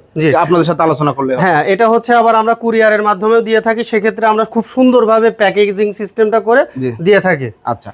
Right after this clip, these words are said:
Speaker 1: এই ভিডিও শেষে কিন্তু চমক আছে।
Speaker 2: এরপরে কি চমক ভাই?
Speaker 1: এই যে চমক।
Speaker 2: কি চমক ভাই এটা?
Speaker 1: বেবিদের হচ্ছে রিডিং টেবিল দেখালাম, বেডরুম
Speaker 2: জি।
Speaker 1: সেট দেখালাম।
Speaker 2: জি।
Speaker 1: এখন বেবিদের জামা কাপড় রাখবে, এটা তো দেখাইতেই হবে।
Speaker 2: আচ্ছা, আচ্ছা,
Speaker 1: এটা
Speaker 2: আচ্ছা।
Speaker 1: নতুন একদম চায়না প্রোডাক্ট। আমি
Speaker 2: আচ্ছা।
Speaker 1: প্রোডাক্ট, এই দেখেন,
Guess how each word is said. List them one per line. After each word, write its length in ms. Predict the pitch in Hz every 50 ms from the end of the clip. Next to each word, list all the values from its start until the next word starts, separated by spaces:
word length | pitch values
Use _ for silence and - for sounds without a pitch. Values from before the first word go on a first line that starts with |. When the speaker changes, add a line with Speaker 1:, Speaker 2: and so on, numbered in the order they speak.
| _ -
Speaker 1:
এই 100 | - 190
ভিডিও 280 | 175 185 208 202 226 226
শেষে 260 | 226 240 226 214 240
কিন্তু 200 | 226 240 226 233
চমক 300 | 233 226 214 202 190 170
আছে। 260 | 180 165 - 165 135 - _ _ _ -
Speaker 2:
এরপরে 260 | 156 165 180 220 220
কি 160 | 220 - 269
চমক 260 | 240 269 254 233 208
ভাই? 260 | 170 180 214 254 403 392 - -
Speaker 1:
এই 180 | - 202 220 208
যে 120 | 202 196
চমক। 340 | - 208 190 175 156 131 117 - _ _ _ _
Speaker 2:
কি 120 | - 269 269
চমক 260 | 269 269 247 233 196
ভাই 200 | 160 190 196 196
এটা? 180 | 196 240 233 -
Speaker 1:
বেবিদের 600 | 185 151 180 202 214 220 240 226 233 247 247 226
হচ্ছে 360 | 220 226 240 233 - 247 247 233
রিডিং 320 | 196 214 196 240 240 226
টেবিল 260 | 247 247 226 240 233
দেখালাম, 380 | 220 226 208 208 208 196 190 180
বেডরুম 360 | 175 208 214 - 240 254 247
Speaker 2:
জি। 40 | 196
Speaker 1:
সেট 140 | 240 233 208
দেখালাম। 400 | 190 220 208 202 208 196 180 160
Speaker 2:
জি। 120 | 160 131 101 - -
Speaker 1:
এখন 260 | 196 185 208 226 208
বেবিদের 400 | 185 208 214 226 240 214 247 214
জামা 260 | 185 220 214 220 226
কাপড় 260 | 208 233 226 226 226
রাখবে, 260 | 226 226 220 214 240 226
এটা 140 | 233 240
তো 100 | 214 226
দেখাইতেই 440 | 208 220 208 208 233 220 196 220 202
হবে। 220 | 190 180 165 151 156
Speaker 2:
আচ্ছা, 200 | 143 131 165 160
আচ্ছা, 240 | 151 - - 156
Speaker 1:
এটা 140 | 147 196 233
Speaker 2:
আচ্ছা। 120 | 233 226 226
Speaker 1:
নতুন 340 | 240 254 - 254 254 247
একদম 280 | 247 233 214 226 240 226
চায়না 340 | - 240 226 214 208 208 202
প্রোডাক্ট। 340 | 185 196 202 214 233 214 226
আমি 140 | 220 220
Speaker 2:
আচ্ছা। 140 | 220 - 151
Speaker 1:
প্রোডাক্ট, 320 | 160 202 196 226 226 220 220
এই 140 | 220 208
দেখেন, 280 | 185 185 170 170 156 127